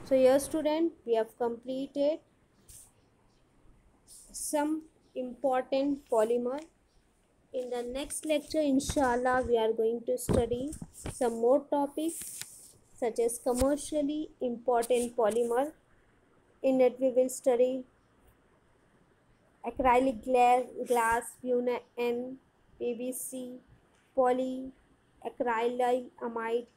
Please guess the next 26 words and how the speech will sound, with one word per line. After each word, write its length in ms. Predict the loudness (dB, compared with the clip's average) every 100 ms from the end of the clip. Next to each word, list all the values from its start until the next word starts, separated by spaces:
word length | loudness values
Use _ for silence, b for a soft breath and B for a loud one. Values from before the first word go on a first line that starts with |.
| _ -2
urea 340 | 0 2 0
formaldehyde, 880 | 2 0 2 0 0 0 0 0 0
resin, 460 | 2 2 2 0 0 -2
and 220 | 0 0
much 300 | 0 -4 -6
more. 400 | -10 -6 -6 -8 -12 _ _ _ _ _ -2
How, 320 | 2 4 2
which 300 | 0 -4 -2
monomer 540 | 2 2 4 2 2 2
we 100 | 4
are 140 | 4
going 340 | 2 0 -2 -4
to 60 | -8
use 680 | -8 -2 2 4 2 -2 -12 _ _ _ _ -10
and 200 | -4 -2
how 180 | 0 -2
the 260 | 0 -2 -4 -4
polymer 380 | 0 2 2 0
structure 480 | -2 -4 -4 -2 -2
will 220 | 0 -4 -4
be 120 | -2
there, 320 | 2 2 2 0
what 340 | 0 0 2
is 160 | 2 2
its 200 | -2 -4 -10
application. 920 | -8 -8 -8 -4 -4 -4 -6 -6 -6